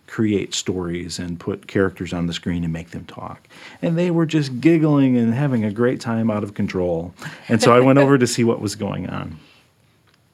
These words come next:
They were writing stories that were parodies of history. <laughs> So if you can parody something,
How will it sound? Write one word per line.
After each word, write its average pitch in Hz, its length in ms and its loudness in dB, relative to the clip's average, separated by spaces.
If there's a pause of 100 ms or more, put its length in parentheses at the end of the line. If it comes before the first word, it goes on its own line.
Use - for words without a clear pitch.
(580)
They 120 140 4
were 160 140 2
writing 117 280 2
stories 123 440 -4
that - 120 -8
were - 80 -6
parodies - 800 -8 (280)
of - 120 -12
history. - 520 -6 (220)
<laughs> - 160 -12 (1080)
So 123 440 4 (1040)
if 151 140 -4
you 233 80 6
can 180 160 4
parody 131 340 4
something, 190 560 -2